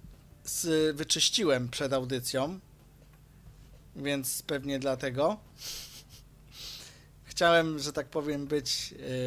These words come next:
e, lepszy niż, niż jestem i tak wyszło. E, zapomniałem po prostu o tym, żeby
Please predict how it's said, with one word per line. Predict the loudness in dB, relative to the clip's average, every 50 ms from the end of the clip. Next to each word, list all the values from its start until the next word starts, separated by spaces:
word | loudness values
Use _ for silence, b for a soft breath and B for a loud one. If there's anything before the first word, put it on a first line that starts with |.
| -2 -2 -4 -6 -8 -10 -4
e, | -2
lepszy | 0 0 0 0 -2 -2 -2 -2
niż, | -4 -4 -6 -6 -6 -6 -6 -8 -8 -12 -14 -12 -8
niż | -6 -6 -4 0
jestem | 2 2 2 2 2 0 0 0 0 -2 -6
i | -8 -12 -14 -16 -14
tak | -12 -10 -8 -6
wyszło. | -6 -6 -8 -6 -2 -2 -2 -2 -2 B B B B B B B B B B B B B B B B B B B -20 -18 -10 -4
E, | -2 0 2 2 0 0
zapomniałem | -2 -4 -6 -6 -6 -6 -2 0 0 0 0 0 -4 -4
po | -6 -6
prostu | -4 -2 -2 -2 -2 -4 -4 -4
o | -4 -4
tym, | -4 -4 -4 -2 -2
żeby | -2 -2 -2 -4 -4